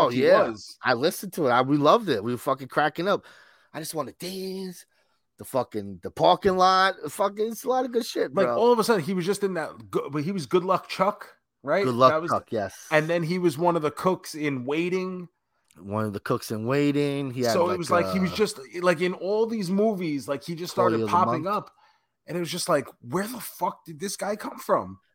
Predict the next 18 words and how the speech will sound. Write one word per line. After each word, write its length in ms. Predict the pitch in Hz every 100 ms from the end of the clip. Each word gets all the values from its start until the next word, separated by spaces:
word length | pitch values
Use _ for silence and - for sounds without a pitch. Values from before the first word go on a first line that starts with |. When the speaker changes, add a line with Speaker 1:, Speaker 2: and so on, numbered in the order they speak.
| _ _ _ _
Speaker 2:
Crazy. 680 | _ - 69 _ _ - - _ _ _ _ -
Speaker 1:
And 160 | 170
as, 320 | 165 - - 190
as 160 | 156 151
fast 400 | - 185 214 214
as 100 | 214
he 80 | 214
came 340 | - 202 208
in 180 | 202 226
was 160 | 208 139
as 80 | 135
fast 420 | - 147 165 170
as 100 | 180
he 80 | 170
went 240 | 156 160
out. 260 | 160 127 -
Very 680 | 113 117 170 185 185 180 160
fucking 600 | - 165 160 151 139 131